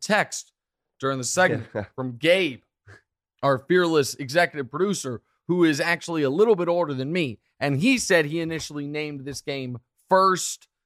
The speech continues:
Speaker 1: Maybe Chill.
Speaker 2: Yeah.
Speaker 1: And it was changed to mid by one of our m-, Gen Z producers.
Speaker 2: But it was Nick Weiner.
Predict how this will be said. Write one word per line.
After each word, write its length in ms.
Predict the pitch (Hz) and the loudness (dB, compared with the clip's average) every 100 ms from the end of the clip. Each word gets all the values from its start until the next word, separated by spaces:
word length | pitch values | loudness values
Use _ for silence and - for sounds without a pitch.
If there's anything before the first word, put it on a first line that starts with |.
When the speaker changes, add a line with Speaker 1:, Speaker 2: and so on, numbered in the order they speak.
| _ | _
Speaker 1:
Maybe 840 | 127 127 165 240 233 135 117 98 _ _ - | -6 0 2 2 0 -4 -10 -16 _ _ -10
Chill. 560 | - 143 107 92 101 _ _ | 0 0 0 -6 -16 _ _
Speaker 2:
Yeah. 160 | - 151 | -2 0
Speaker 1:
And 160 | 160 170 | 2 0
it 100 | 156 | -2
was 180 | 139 - | -6 -6
changed 760 | - 202 202 196 170 135 - | 0 0 0 -2 -4 -6 -6
to 80 | 147 | -6
mid 500 | 143 147 120 120 120 _ _ | -4 -4 -4 -8 -14 _ _
by 120 | 147 | -2
one 220 | 151 156 | 0 -2
of 80 | 151 | -2
our 140 | 147 143 | 0 0
m-, 200 | 131 131 131 113 | 0 -2 -8 -10
Gen 460 | 104 160 170 156 | -2 0 0 -4
Z 440 | 131 113 165 175 156 | -6 -8 -8 -6 -6
producers. 800 | 127 151 165 139 120 113 117 - | -2 0 0 0 -4 -6 -4 0
Speaker 2:
But 100 | 92 | 2
it 40 | |
was 180 | 80 76 | 2 -2
Nick 160 | 82 | -8
Weiner. 380 | 78 76 76 76 | -6 -6 -8 -12